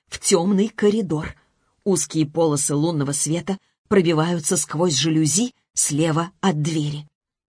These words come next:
Сдерживаю дыхание и непонятно почему боюсь зажечь свет, жалея, что не попросила Бена остаться на ночь. Правда, Джеймс и Джулс в соседнем доме. «Все хорошо, хорошо!»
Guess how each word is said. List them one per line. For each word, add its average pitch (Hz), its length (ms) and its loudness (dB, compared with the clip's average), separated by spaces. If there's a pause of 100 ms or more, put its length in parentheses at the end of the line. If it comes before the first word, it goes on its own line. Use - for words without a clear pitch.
(160)
Сдерживаю 151 540 0
дыхание 156 520 0 (240)
и 208 100 4
непонятно 180 520 0
почему 185 400 2 (260)
боюсь 190 580 0
зажечь 190 520 -2
свет, 226 480 0 (240)
жалея, 196 420 4
что - 160 -2
не 180 100 0
попросила 175 480 0
Бена 170 340 2 (220)
остаться 202 580 -2
на 190 240 2
ночь. 139 300 -4 (480)
Правда, 156 340 0
Джеймс 170 580 -2
и 196 80 0
Джулс 196 540 -2 (160)
в - 80 -4
соседнем 185 580 2
доме. 226 360 2 (340)
«Все 190 640 2
хорошо, 202 800 0 (240)
хорошо!» 226 960 4